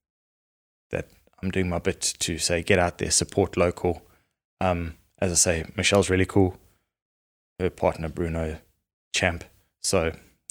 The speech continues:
yeah, get out there and support them. They are based in, um, Stanley Street, East Brisbane. But just, uh, K M Makeup Studio on Instagram.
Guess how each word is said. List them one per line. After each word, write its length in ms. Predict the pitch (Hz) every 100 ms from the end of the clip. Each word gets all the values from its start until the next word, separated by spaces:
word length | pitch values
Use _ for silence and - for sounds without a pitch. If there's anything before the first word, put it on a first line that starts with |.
| - _ _ _ _ -
yeah, 80 | 85
get 200 | 76 90
out 180 | 87 -
there 180 | 92 87
and 160 | 85
support 340 | - 90 104 -
them. 260 | 98 92 - _ _ _
They 180 | 92 90
are 300 | 87 87 85 - _ _ _ _ _
based 340 | 98 98 -
in, 340 | 101 95 92 92
um, 500 | 90 87 87 90 85 _ _ _ _ _ _ _ _ -
Stanley 360 | - 107 107
Street, 380 | 101 - 104 -
East 240 | 110 104 -
Brisbane. 460 | 107 107 147 151 - _ _ _ _ _ _ _ _ _ _ - -
But 100 | 123
just, 400 | 123 - - -
uh, 280 | 107 101 98 - _ _ _ _ -
K 180 | 135 123
M 100 | 117
Makeup 300 | 113 110 104
Studio 320 | - 107 104
on 60 | 98
Instagram. 500 | 104 - 101 98